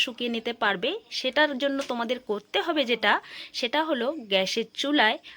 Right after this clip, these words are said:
আমরা যে রুটি বানাই সেই তাওয়া বসিয়ে দিয়ে খুব ভালো করে তাওয়া কিন্তু হিট করে নিতে হবে। তারপর কিন্তু গ্যাসের ফ্লেমটাকে একেবারে low to medium-এ করে রেখে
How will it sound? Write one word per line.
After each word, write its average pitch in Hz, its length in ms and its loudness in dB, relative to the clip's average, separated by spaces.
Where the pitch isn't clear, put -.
আমরা 196 240 -2
যে 208 140 0
রুটি 202 280 -4
বানাই 277 260 2
সেই 220 160 -2
তাওয়া 185 200 2
বসিয়ে 311 400 2
দিয়ে 233 180 2
খুব 285 140 -2
ভালো 277 260 4
করে 285 140 2
তাওয়া 214 180 0
কিন্তু 226 180 -6
হিট 294 180 -6
করে 202 240 0
নিতে 170 260 -6
হবে। 160 200 -8
তারপর 185 320 0
কিন্তু 208 240 -6
গ্যাসের 185 380 -2
ফ্লেমটাকে 269 520 -2
একেবারে 262 360 -2
low 214 200 4
to 226 80 -2
medium-এ 190 420 -2
করে 190 180 -2
রেখে 240 300 0